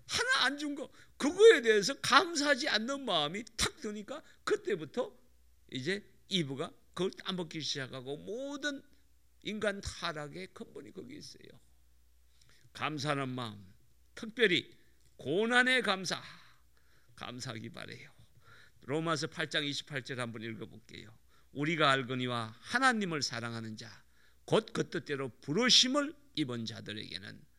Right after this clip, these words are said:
모든 것이 합력하여 선을 이루느니라." 특별히 오늘 한번 저 감사의 제목을 한번 헤아리면서 아침에 기도할 적에요. 감사하는 기도 좀 해보시오.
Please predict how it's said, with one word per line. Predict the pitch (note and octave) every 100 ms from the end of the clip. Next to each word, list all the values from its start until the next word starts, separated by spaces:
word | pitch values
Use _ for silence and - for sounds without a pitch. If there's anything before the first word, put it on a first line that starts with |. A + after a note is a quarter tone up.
| - - - - -
모든 | - E3+ E4 F4 F4
것이 | C4 G3+
합력하여 | D3 A#2 A2 A2 A2+ C3+ E3 - -
선을 | - - F#2+ A2 A2 - -
이루느니라." | - A2 A2+ A2+ G#2 A2 A2 F2+ - - - - - - - - - _ - - - - - -
특별히 | - - D#3+ D3
오늘 | A#2+ B2+ A#2
한번 | A2 A#2+ A2 -
저 | - - - -
감사의 | - C#3+ E3+ G3+ G3 D3
제목을 | - G3+ D4 A#2+ A#2+ A#2+ A#2 - - - -
한번 | - F#3+ G3+ D3+
헤아리면서 | - - F#4 G4 D#4 B2 A2+ A#2 D3 - - - - - - -
아침에 | - - D#3 C3
기도할 | - D#3 B2
적에요. | B2+ - C2 B1+ - - - - -
감사하는 | - - B3 C#4+ C#4+ D4 C4
기도 | G#3 F3+
좀 | F3+ D#3
해보시오. | D3+ A#2 A#2+ -